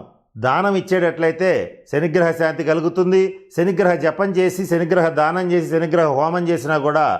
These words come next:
శనిగ్రహ శాంతి అనేటువంటిది జరుగుతుంది. ఇది అందరూ చేసుకోవడం మంచిది, అవసరం కూడా.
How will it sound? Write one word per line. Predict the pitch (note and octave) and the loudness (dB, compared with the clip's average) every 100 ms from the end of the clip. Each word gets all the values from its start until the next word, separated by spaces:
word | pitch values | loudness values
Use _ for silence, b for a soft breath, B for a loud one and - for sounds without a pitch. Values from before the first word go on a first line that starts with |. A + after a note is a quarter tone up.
| - B B - | -6 B B -4
శనిగ్రహ | D#3+ E3+ F3 E3 | -2 -2 0 0
శాంతి | D#3+ D#3 D3+ D3+ | 0 -2 -2 -4
అనేటువంటిది | C#3+ C3+ C3+ C#3 C#3 | -2 -2 -2 -2 0
జరుగుతుంది. | A#2 A2+ - G2 D#2 D2+ - b b - | 0 -2 -2 -4 -4 -8 -12 b b 0
ఇది | F#3+ G3+ A#2+ - - - | 2 2 0 -4 -12 -4
అందరూ | A#2 E3+ G#3 | -2 2 2
చేసుకోవడం | G3+ F#3 F3+ F#3 F3+ D#3+ | 2 0 0 0 0 -2
మంచిది, | E3 F3 F3+ G#3 G#3 - - | -4 -2 -2 -2 -4 -8 -4
అవసరం | A#2+ E3+ G3 F#3 | -2 0 0 -2
కూడా. | - C#3 E2+ | -2 -2 -2